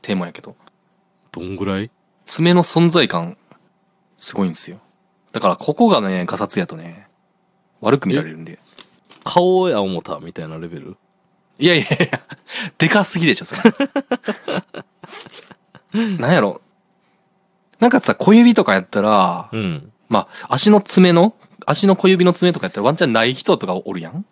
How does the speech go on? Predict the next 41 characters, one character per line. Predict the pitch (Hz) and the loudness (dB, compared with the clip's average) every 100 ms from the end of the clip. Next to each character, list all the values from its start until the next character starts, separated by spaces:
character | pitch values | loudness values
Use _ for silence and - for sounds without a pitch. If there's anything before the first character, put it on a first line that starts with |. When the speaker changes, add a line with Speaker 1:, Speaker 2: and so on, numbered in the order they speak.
| _ _ _ _ _ _ - | _ _ _ _ _ _ -12
Speaker 2:
あ | 87 95 98 98 95 95 92 90 90 87 85 82 80 | -6 -4 -4 -2 -2 -2 -2 -4 -6 -6 -6 -6 -4
ー。 | |
Speaker 1:
ち | 78 | -4
っ | 78 | -2
ち | |
ゃ | 101 | -2
す | 170 | 2
ぎ | 180 | 2
て | 101 | 2
な | 117 | 0
い | |
ん | 143 | -2
ち | 110 | -2
ゃ | |
う？ | 90 | -4
Speaker 2:
ま、 | |
Speaker 1:
み | 92 | -8
た | 87 | -12
い | |
な | 87 | -16
ぐ | - | -2
ら | 220 | 0
い。 | |
Speaker 2:
俺 | 247 | 2
そ | - 226 | 2 2
れ | 220 | 2
や | 123 | 0
わ、 | - | -4
じ | - 110 | -4 -4
ゃ | 76 | -4
あ。 | - _ _ _ _ _ _ _ _ _ _ _ _ _ - | -12 _ _ _ _ _ _ _ _ _ _ _ _ _ -10
Speaker 1:
や | 202 | -2
ろ？ | - | 0
Speaker 2:
ほ | 220 | 0
ぼ | 196 | 0
ほ | 180 | 0
ぼ | 160 | 0
な | 104 | -2
い。 | 76 - _ - | -6 -10 _ -12
う | |
ん。 | 90 - | -10 -12